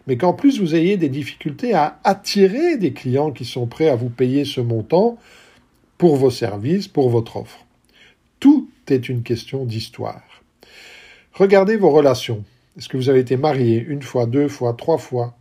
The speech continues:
quatre fois ? Je veux dire, c'est pas rare de nos jours. Regardez les personnes autour de vous. Est-ce qu'elles sont en bonne santé ? Est-ce qu'elles sont amoureuses ? Est-ce qu'elles sont... Elles se sentent sécurisées ?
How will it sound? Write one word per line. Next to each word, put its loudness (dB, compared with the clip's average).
quatre -2
fois ? -6
Je -12
veux 2
dire, 4
c'est -2
pas 4
rare 0
de -2
nos 0
jours. 0
Regardez 2
les 4
personnes 0
autour 0
de 2
vous. 0
Est-ce -4
qu'elles -2
sont -4
en 2
bonne 2
santé ? 2
Est-ce 0
qu'elles -4
sont -2
amoureuses ? 0
Est-ce -4
qu'elles -4
sont... -4
Elles -6
se -4
sentent 0
sécurisées ? 2